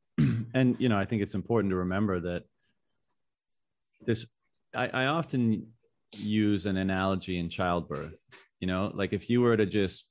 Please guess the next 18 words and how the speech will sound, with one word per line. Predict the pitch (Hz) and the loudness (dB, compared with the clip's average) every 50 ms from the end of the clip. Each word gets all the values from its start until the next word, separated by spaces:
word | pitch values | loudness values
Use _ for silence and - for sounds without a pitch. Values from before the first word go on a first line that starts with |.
| _ _ - | _ _ -2
not | 98 101 104 101 | 0 0 0 0
know | 92 98 95 95 | 0 -2 0 0
anything | 98 101 101 98 98 95 | 0 -2 -2 -2 -2 -2
about | 92 85 92 90 90 90 | -2 -2 0 0 0 0
it | 90 87 | -2 -2
and | - 80 90 | -4 -4 -2
walk | 90 95 95 95 - | 0 0 -2 0 -2
up | 104 - - | -6 -4 -4
on | 92 90 90 | -4 -4 -4
the | 87 | -6
scene | - - 98 92 90 87 85 82 85 85 - - _ _ - | -6 -6 -4 -2 -2 -2 -2 -4 -6 -8 -10 -14 _ _ -4
to | 98 92 | -4 -2
a | |
woman | 90 92 101 98 95 92 92 85 | 0 0 2 2 2 0 0 0
giving | 98 87 85 87 87 | 0 0 0 -2 0
birth, | 82 92 90 85 80 - - | 0 0 0 0 -2 -6 -8
let's | 76 73 - - | -10 -10 -6 -6
say, | 90 78 67 62 85 - - | -4 -4 -4 -6 -8 -10 -12